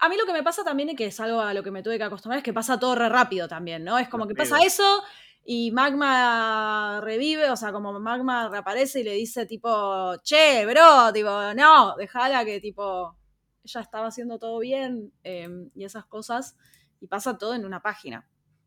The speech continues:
Speaker 1: Es como
Speaker 2: A mí me
Speaker 1: tremendo
Speaker 2: gusta
Speaker 1: eso.
Speaker 2: mucho cómo Claremont, eh, a, a los personajes femeninos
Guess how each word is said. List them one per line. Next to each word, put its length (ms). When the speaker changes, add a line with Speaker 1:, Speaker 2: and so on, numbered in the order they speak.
Speaker 1:
Es 100
como 320
Speaker 2:
A 100
mí 100
me 100
Speaker 1:
tremendo 0
Speaker 2:
gusta 300
Speaker 1:
eso. 0
Speaker 2:
mucho 320
cómo 280
Claremont, 680
eh, 260
a, 160
a 140
los 120
personajes 460
femeninos 800